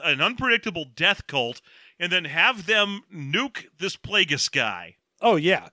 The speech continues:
Speaker 2: 'cause, you know, that wouldn't lead back to me because no one's gonna be like,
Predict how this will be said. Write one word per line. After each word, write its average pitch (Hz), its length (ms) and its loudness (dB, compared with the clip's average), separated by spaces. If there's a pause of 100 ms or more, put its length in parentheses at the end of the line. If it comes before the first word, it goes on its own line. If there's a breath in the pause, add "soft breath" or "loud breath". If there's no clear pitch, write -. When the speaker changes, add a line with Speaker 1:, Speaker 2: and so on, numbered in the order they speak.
Speaker 2:
'cause, 185 400 0
you 294 120 0
know, 175 280 4
that 233 240 2
wouldn't 208 320 2
lead 180 260 0
back 294 260 4
to 202 100 -2
me 156 160 0
because 170 520 0
no 165 240 2
one's 196 200 4
gonna 175 140 0
be 165 120 0
like, 151 240 2